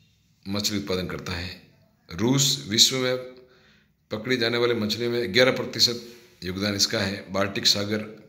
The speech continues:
पूर्वी समुद्री तट, कैरेबियन सागर, काला सागर आदि भागों में ये म-, मछली उत्पादन करता है। इसके बाद संयुक्त राज्य अमेरिका विश्व का चौथा प्रमुख संयुक्त राज्य जो है मत्स्य उत्पादन वाला देश है।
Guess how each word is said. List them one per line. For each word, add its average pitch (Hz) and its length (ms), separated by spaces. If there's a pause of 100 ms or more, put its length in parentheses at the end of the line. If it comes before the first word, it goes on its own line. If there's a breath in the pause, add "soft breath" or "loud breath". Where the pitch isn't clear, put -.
(120)
पूर्वी 113 200
समुद्री 107 360
तट, 104 260
कैरेबियन 104 320
सागर, 104 300 (760 soft breath)
काला 107 220
सागर 104 300
आदि 101 220
भागों 104 260
में 101 120
ये 101 60
म-, 95 200 (200)
मछली 95 280
उत्पादन 92 280
करता 90 280
है। 85 220 (2000 soft breath)
इसके 135 240
बाद 139 180
संयुक्त 135 280
राज्य 139 160
अमेरिका 131 360 (1040)
विश्व 110 260
का 123 100
चौथा 117 300
प्रमुख 123 480 (580)
संयुक्त 110 280
राज्य 123 540 (1080)
जो 110 200
है 113 180
मत्स्य 120 360
उत्पादन 113 380
वाला 117 160
देश 113 280
है। - 160